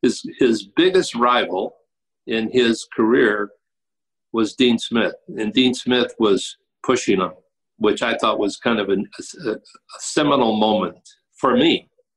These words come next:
at least. And then we got to the players, and we broke down the players by position, and we started talking about a whole list of players and ranking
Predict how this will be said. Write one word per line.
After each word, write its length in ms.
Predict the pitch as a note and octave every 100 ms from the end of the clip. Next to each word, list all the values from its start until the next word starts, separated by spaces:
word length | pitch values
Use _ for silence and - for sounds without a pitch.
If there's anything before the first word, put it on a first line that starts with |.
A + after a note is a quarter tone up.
| _ _ -
at 200 | A#2 -
least. 400 | G#2 G#2+ - - _ _ _ _ _ -
And 140 | D3 E3+
then 100 | F#3
we 240 | E3+ - - - -
got 180 | D3 D3
to 100 | C#3+
the 100 | C3
players, 580 | - C3+ C3 C3 A#2+
and 80 | C3
we 140 | A#2+ A2+
broke 320 | B2+ B2+ B2+
down 180 | A#2 A2+
the 100 | G#2+
players 500 | - A#2 A2+ G#2 -
by 220 | G#2 G#2
position, 720 | - F#2+ A#2 A2 - A2+ A2+
and 240 | G#2 G2 - _ _ _ -
we 80 | A2+
started 280 | C3 A2 - -
talking 420 | A#2 B2 C3 A#2+
about 280 | A#2 A2 A2 - _ -
a 60 | G2+
whole 220 | B2+ A2
list 280 | C3+ - G2
of 100 | -
players 640 | A#2 A#2 A#2 A#2 A2+ -
and 160 | F2+
ranking 460 | G#2 A#2 A#2 A#2